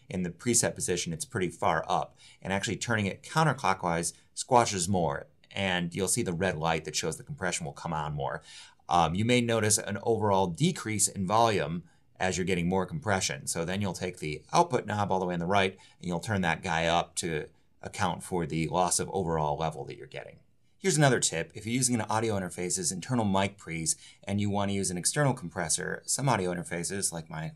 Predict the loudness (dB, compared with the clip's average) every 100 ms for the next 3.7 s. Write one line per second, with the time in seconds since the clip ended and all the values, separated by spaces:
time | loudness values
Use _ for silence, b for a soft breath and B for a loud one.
0 | -4 -2 -2 -2 -2 0 0 0 -2 -4
1 | -4 -2 -2 -6 B B -6 -4 -2 0
2 | 0 0 -2 -4 -10 _ 0 2 2 0
3 | -2 -6 -2 0 0 -4